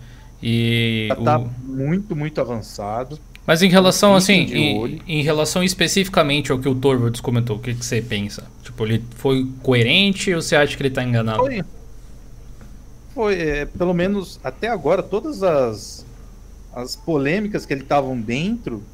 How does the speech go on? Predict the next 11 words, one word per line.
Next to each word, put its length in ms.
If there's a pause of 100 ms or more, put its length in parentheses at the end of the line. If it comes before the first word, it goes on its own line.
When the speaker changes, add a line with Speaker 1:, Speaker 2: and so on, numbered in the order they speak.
Speaker 2:
no 80
final 400
ele 180 (200)
mostraram 680
que 60
ele 100
tava 220
certo, 400
entendeu? 240
Lembra 300
do 520